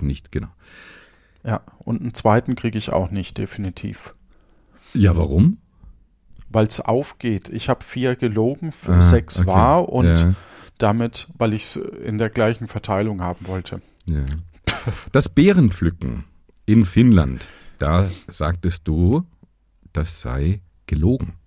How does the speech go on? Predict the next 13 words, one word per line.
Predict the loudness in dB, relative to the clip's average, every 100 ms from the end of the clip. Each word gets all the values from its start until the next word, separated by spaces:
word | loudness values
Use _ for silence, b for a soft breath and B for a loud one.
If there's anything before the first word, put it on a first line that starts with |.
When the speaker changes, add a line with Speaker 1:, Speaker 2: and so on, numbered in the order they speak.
| _ _ _ b b b b b b b -2
Speaker 1:
Dieses | 2 4 4
Speaker 2:
Mhm. |
Speaker 1:
Bärenpflücken | 4 6 4 4 -2 0 -2 -2
in, | 2 0 0
in, | -6 -4 -4 -8 -10
in | -8 -4
Finnland | -2 -2 -2 -4
in | -2
unterschiedlichen | 0 0 -2 -2 -2 -6 -4
Kategorien | -6 -6 -2 0 0 b b
findet | -2 2 2 4
tatsächlich | 0 0 -2 -4 -8 -10
statt. | -4 -4 -4